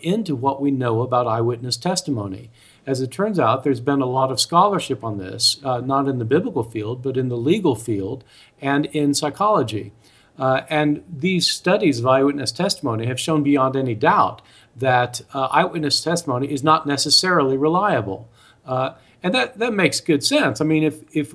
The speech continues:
if eyewitness testimony was always reliable, we wouldn't need a legal system. Uh, if somebody saw a crime, we would just ask them what happened, and then we would convict the person. Uh, but obviously, eyewitness testimony is highly, uh, problematic. But even more than that, uh,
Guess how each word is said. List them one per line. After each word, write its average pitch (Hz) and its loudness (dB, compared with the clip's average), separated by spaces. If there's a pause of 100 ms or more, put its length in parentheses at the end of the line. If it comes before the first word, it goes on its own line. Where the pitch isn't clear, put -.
if 147 -2
eyewitness 185 2
testimony 147 -2
was 127 -4
always 143 2
reliable, 135 0
we 165 2
wouldn't 175 2
need 143 2
a 156 0
legal 180 0
system. 110 -8 (320)
Uh, 131 -8
if 139 -6
somebody 165 4
saw 147 4
a 110 0
crime, 151 6
we 160 -2
would 143 2
just 120 -4
ask 120 0
them 120 -8
what 113 -2
happened, 135 -2
and 170 -2
then 139 -2
we 147 2
would 147 0
convict 156 0
the 123 -6
person. 113 -8 (380)
Uh, 127 -8
but 135 -2
obviously, 147 2
eyewitness 147 -2
testimony 123 -8
is 135 -8
highly, 165 -4
uh, 113 -6
problematic. 113 -4 (500)
But 160 2
even 254 2
more 277 4
than 220 -2
that, 92 -8 (380)
uh, 147 -2